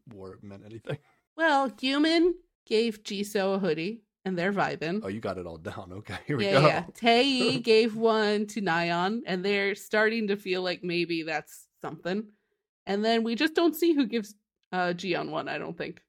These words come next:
Speaker 2: But she just shows up and she's like, "Yay, we all have <laughs> hoodies."
Speaker 1: Tae and Nayeon are just, like, on the same floor, though.
Speaker 2: Yeah.
Speaker 1: I guess Wonbin's up there, too, but
Speaker 2: But I don't know, he's, um,
Speaker 1: I think it was just
Speaker 2: there's a,
Speaker 1: coincidental.
Speaker 2: there's a couple times when they've been, like,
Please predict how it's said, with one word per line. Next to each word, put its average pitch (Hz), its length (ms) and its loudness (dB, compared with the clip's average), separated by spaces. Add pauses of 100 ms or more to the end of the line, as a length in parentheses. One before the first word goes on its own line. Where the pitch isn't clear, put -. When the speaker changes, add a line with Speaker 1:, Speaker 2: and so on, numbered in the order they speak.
(200)
Speaker 2:
But 175 120 -8
she 214 120 -4
just 202 200 -2
shows 202 240 2
up 214 160 2
and 208 240 0
she's 202 240 -8
like, 202 280 -4 (140)
"Yay, 233 880 -2 (120)
we 220 120 -8
all 226 240 -2
have 220 420 0
<laughs> - 100 -20
hoodies." 240 540 4 (540)
Speaker 1:
Tae 190 240 0
and 143 100 0
Nayeon 104 300 -6
are 90 80 -10
just, 95 200 -16
like, 87 180 -14
on 85 80 -14
the 95 60 -16
same 85 200 -18
floor, 90 380 -16
though. 107 280 -18 (240)
Speaker 2:
Yeah. 277 400 2
Speaker 1:
I 139 80 -2
guess 175 140 0
Wonbin's 113 400 -6
up 92 120 -12
there, 87 140 -12
too, 87 420 -16
but 90 180 -18 (360)
Speaker 2:
But 254 120 0
I 254 80 4
don't 247 100 2
know, 208 140 2
he's, 214 340 0
um, 202 500 -2
Speaker 1:
I 151 60 -16
think 135 160 -8
it 107 40 -10
was 92 120 -12
just - 200 -18
Speaker 2:
there's 277 160 0
a, 339 60 0
Speaker 1:
coincidental. - 280 -10
Speaker 2:
there's 440 140 4
a 466 60 4
couple 294 280 0
times 226 360 -2
when 214 160 0
they've 196 220 -2
been, 202 180 -2
like, 165 320 -4